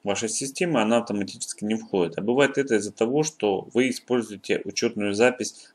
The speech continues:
Microsoft, и происходит такой глюк, что у вас появляется две учетные записи. Вот поэтому получается, что автоматический вход и не происходит. Для того, чтобы исправить данную ситуацию, вам нужно снова,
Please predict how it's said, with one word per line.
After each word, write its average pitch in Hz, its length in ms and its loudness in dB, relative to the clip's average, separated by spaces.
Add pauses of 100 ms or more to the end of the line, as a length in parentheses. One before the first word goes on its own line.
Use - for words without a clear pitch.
Microsoft, 220 680 4
и - 260 2
происходит 123 720 4
такой 113 320 2
глюк, 147 180 -2
что 127 280 2
у 104 100 0
вас 120 180 4
появляется 104 560 2
две 101 300 4
учетные 107 600 2
записи. 110 640 0 (680)
Вот 117 200 4
поэтому 127 460 6
получается, 113 600 6
что 107 320 4
автоматический 107 760 -2
вход 135 400 -2
и 120 200 4
не 117 220 4
происходит. 110 680 4
Для 107 120 4
того, 123 320 0
чтобы 98 400 -2
исправить 101 480 4
данную 101 320 2
ситуацию, 151 600 2
вам 120 240 6
нужно 107 320 4
снова, 104 580 4